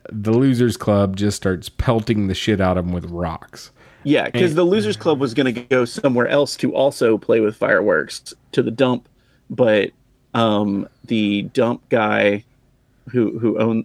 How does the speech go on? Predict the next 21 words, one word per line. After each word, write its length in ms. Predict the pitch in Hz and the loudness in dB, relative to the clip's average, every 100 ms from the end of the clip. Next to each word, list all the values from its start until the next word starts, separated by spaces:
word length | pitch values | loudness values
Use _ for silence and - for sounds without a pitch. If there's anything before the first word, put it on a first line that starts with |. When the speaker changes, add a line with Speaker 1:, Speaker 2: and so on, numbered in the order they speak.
| - | -4
Speaker 2:
or 180 | 113 107 | -2 -2
who 180 | 113 107 | -2 -4
ran 300 | 110 110 107 | 0 0 2
the 60 | |
dump 320 | 95 110 110 - | 0 0 -2 -4
was 200 | 110 107 | -4 0
there, 460 | 104 110 117 127 - _ _ _ _ | 2 4 2 2 -4 _ _ _ _
and 120 | 110 107 | -8 -4
he 100 | 107 | 0
didn't 240 | 104 104 | 0 0
want 140 | 104 98 | -6 -6
the 60 | |
kids 280 | - 101 95 | -2 -2 -2
playing 360 | - 110 104 98 | -6 -4 -2 -2
there, 360 | 95 92 110 _ _ _ _ _ - | -2 -2 -4 _ _ _ _ _ -6
and 140 | 104 | -6
so 80 | 104 | -2
they 140 | 107 110 | 0 2
had 160 | 101 | 0
to, 80 | 104 | 0
like, 240 | 98 - | 0 -2